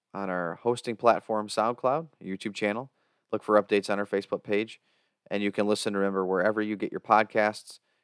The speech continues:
Any criticisms, questions, suggestions, you can send to our email at W S N S podcast at gmail dot com. All right. So I've been scheming with some friends.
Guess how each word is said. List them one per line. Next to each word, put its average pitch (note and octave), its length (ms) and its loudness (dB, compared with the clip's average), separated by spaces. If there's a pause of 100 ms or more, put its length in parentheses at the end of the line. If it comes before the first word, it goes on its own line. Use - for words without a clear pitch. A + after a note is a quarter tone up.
Any G#2+ 360 -2 (260)
criticisms, D3 680 2 (540)
questions, C3 680 0 (200)
suggestions, A2+ 680 2
you G2+ 80 -8
can G2+ 120 -6
send G2+ 340 -6
to F#2+ 300 -6
our F#2+ 100 0
email A2+ 340 0
at F#2 80 -2
W G#2 320 0
S G2 160 -2
N G2 100 -4
S F#2+ 120 -6
podcast F#2 580 -2
at F#2 240 -10 (520)
gmail F2+ 440 -4 (680)
dot - 180 -4
com. - 280 -14 (640)
All B2+ 80 12
right. G2+ 180 8 (1000)
So C#3+ 280 10
I've B2+ 100 8
been C#3 200 4
scheming F3 480 -2 (600)
with C#3 220 4
some - 160 -4
friends. D#3+ 560 2